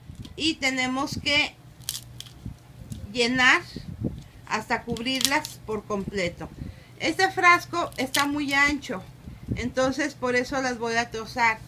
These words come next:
También las podemos poner paraditas, cinco o seis, este, varitas de canela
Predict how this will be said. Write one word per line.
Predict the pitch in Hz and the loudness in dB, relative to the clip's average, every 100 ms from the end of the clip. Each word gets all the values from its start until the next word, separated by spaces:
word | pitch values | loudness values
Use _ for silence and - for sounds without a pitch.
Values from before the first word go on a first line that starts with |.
| - - - - | -16 -18 -18 -8
También | 220 254 254 269 | -2 0 2 2
las | 285 | 0
podemos | - 254 247 269 | 2 2 2 -4
poner | - 247 240 240 | -2 -2 -2 0
paraditas, | 254 226 202 226 226 - 403 - - - - - - - - - | 2 4 2 -2 -6 -2 -2 -4 -16 -18 -18 -18 -18 -18 -14 -6
cinco | 262 262 269 | -4 0 -2
o | |
seis, | 269 254 254 - - - - - - - - | 2 2 2 -4 -14 -18 -18 -20 -18 -4 -2
este, | 214 214 - 220 | 0 -4 -2 2
varitas | 214 220 233 254 254 214 | 4 2 0 0 0 0
de | 226 190 - | 0 -2 -2
canela | 208 208 226 247 349 | -4 -2 -2 2 0